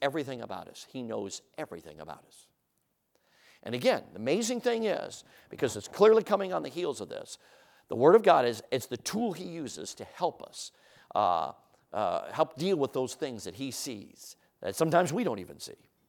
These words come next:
But that brings us to the second hortatory subjunctive, and this will probably be the, I'll have to probably stop halfway through on this one. But look what it says there in verse number fourteen. "Seeing then that we have a great high peace, priest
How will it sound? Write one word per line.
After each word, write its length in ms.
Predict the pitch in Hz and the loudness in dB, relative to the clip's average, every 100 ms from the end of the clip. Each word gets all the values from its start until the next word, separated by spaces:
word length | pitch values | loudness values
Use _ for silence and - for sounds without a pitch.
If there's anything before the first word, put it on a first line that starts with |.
| _ _ _ _ _ _ - - | _ _ _ _ _ _ -20 -6
But 100 | - | 8
that 140 | 254 254 | 10 10
brings 220 | 240 185 | 8 6
us 120 | 175 | 0
to 200 | - 165 | 0 0
the 140 | 123 | 0
second 480 | 113 - 214 - 107 - - _ _ - | 0 2 2 2 -4 -6 -20 _ _ 2
hortatory 420 | 175 165 147 127 | 4 4 4 0
subjunctive, 480 | - 113 127 120 147 | -2 -2 -2 -2 -4
and 80 | |
this 140 | 127 - | -6 -4
will 40 | |
probably 220 | 139 123 | 0 0
be 140 | 117 120 | 0 -4
the, 240 | 110 101 - _ _ _ | -4 -6 -10 _ _ _
I'll 160 | - 104 | -4 -2
have 120 | 123 | 0
to 120 | 107 | -2
probably 280 | - 131 110 | 0 0 0
stop 300 | - 135 113 | 2 2 4
halfway 300 | 127 110 117 | 4 4 2
through 220 | 107 131 | 0 -2
on 100 | 101 | 0
this 200 | 117 - | 0 -2
one. 140 | 87 107 | -4 0
But 120 | 143 | 4
look 140 | 254 | 6
what 100 | - | 4
it 60 | 202 | 4
says 260 | 185 151 | 4 4
there 160 | 123 139 | 4 2
in 80 | 131 | 2
verse 180 | 135 127 | -2 -2
number 180 | 117 | -6
fourteen. 560 | 104 131 113 101 73 101 - - - - | -4 -4 -4 -8 -12 -16 -18 -20 -20 -6
"Seeing 360 | - 285 294 | 2 4 6
then 180 | 208 208 | 8 8
that 100 | 180 | 6
we 120 | 156 | 4
have 120 | 156 135 | 2 2
a 40 | |
great 240 | 131 156 | 4 4
high 180 | 131 131 | 4 0
peace, 320 | 120 117 110 | 0 -4 -8
priest 500 | - - 143 110 - | -6 0 0 0 -6